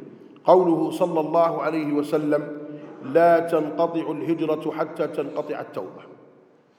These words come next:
ولا تنقطع التوبة حتى تطلع الشمس من مغربها'". فهذا نص صريح في بقاء الهجرة إلى قيام الساعة أو إلى قرب قيام الساعة، يعني إلى خروج طلوع الشمس من مغربها. وطلوع الشمس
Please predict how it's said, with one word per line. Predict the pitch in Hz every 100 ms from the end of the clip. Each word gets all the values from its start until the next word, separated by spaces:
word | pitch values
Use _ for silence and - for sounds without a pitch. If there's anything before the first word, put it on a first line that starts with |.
| _ -
ولا | 127 151 175
تنقطع | 170 156 - 165 160 139
التوبة | - 196 214 214 208 - 170
حتى | - 139
تطلع | - 160 139 120
الشمس | 113 - 190 -
من | 156 127
مغربها'". | 123 113 123 107 107 107 107 - - - - -
فهذا | 113 127
نص | 190 - -
صريح | 185 220 -
في | 165 196 165 143 139
بقاء | - 196 151
الهجرة | 147 180 220 262 - - - - - 165
إلى | 156
قيام | 147 160 185 165
الساعة | 123 - 90 - - - - - - - -
أو | 127
إلى | 147 139
قرب | - 214 220
قيام | 220 190 151 110
الساعة، | - - - - - - -
يعني | 127 113 131
إلى | 127
خروج | 131 160 151 139 - -
طلوع | 151 151
الشمس | 151 - 170 - - - - - - - - - 135
من | 127
مغربها. | 123 123 117 - 127
وطلوع | 139 196 151
الشمس | - 190 165 -